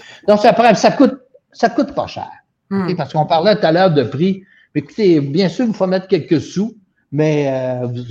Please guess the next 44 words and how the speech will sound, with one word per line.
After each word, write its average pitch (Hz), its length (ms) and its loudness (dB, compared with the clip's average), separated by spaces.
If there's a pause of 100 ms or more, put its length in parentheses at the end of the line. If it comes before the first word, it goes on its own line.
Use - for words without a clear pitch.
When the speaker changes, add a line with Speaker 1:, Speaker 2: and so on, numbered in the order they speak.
(160)
Speaker 1:
au 139 160 -4
début, 156 460 -2
ou 160 220 4
à 147 120 -2
la 143 100 -2
fin, 196 220 -2
vous 165 80 -4
allez 156 80 2
avoir 151 180 2
la 156 80 2
récompense. 147 540 -2 (240)
Et 175 80 4
d'ailleurs, 190 520 6
euh, 156 380 4 (560)
le 147 200 -4
professeur 180 420 -2
Duchemin 180 480 -4 (100)
à 147 80 -2
l'Université 160 400 -2
de 190 60 -2
Montréal 170 340 0
a - 20 -2
démontré 160 640 2
à 151 120 -6
maintes 185 360 -4
reprises 170 500 -2
que 143 140 -6
faire 196 240 -4
un 165 80 -4
potager, 196 540 -2
si 240 100 -2
vous 156 140 0
vous 151 60 -2
mettez 160 200 0
à 196 80 0
calculer 202 520 2
clairement, 196 500 -2 (560)
ça, 156 320 -2
c'est 147 200 -4
rentable 156 440 -4
en 131 80 0
bout 123 100 -2
de 117 120 -8
ligne. 101 120 -10